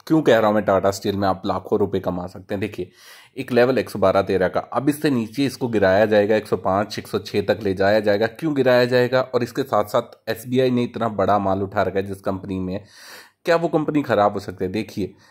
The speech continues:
जब कोई म्यूचुअल फंड माल उठाता है किसी कंपनी में, तो कोई रीज़न से उठाता है। पहले देख लेते हैं कितना माल उठाया। देखिए, एसबीआई का Nifty फिफ्टी का जो फंड है, उसने करीबन, करीबन आपके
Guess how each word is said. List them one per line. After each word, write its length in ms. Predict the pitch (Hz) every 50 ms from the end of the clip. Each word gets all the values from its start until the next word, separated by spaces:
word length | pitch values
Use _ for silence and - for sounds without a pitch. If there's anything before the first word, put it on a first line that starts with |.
| _ _
जब 240 | 113 - 131 127 127
कोई 140 | 127 147 139
म्यूचुअल 340 | 123 113 110 107 - 123 113
फंड 200 | - 127 117 110
माल 320 | 101 98 95 95 95 107
उठाता 340 | 104 101 - 107 92 92 95
है 60 | 92
किसी 220 | 92 98 95 - 101
कंपनी 240 | 98 95 90 92
में, 120 | 98 104 104
तो 60 | 147
कोई 140 | 135 160 147
रीज़न 380 | 120 117 107 104 107 120 120
से 100 | 110 120
उठाता 320 | 107 95 92 95 90 - 104
है। 60 | 104
पहले 220 | - 123 120 123
देख 220 | 120 120 120 113 -
लेते 180 | 110 95 -
हैं 60 | 101 92
कितना 220 | 104 92 - 92
माल 160 | 92 92 87
उठाया। 280 | 90 87 - 98 92 90
देखिए, 300 | 90 107 - - 117 95
एसबीआई 360 | 101 101 98 - - 123 117
का 100 | 113 131
Nifty 300 | 117 107 98 107 - 123
फिफ्टी 340 | 123 - 107 - - 120 107
का 80 | 113
जो 100 | 107 107
फंड 280 | 101 - 104 95 92 92
है, 80 | 92 95
उसने 280 | 98 98 - _ 107
करीबन, 340 | 98 107 101 104 101 113 107
करीबन 360 | 98 107 98 101 98 107 104
आपके 280 | 101 95 98 - 131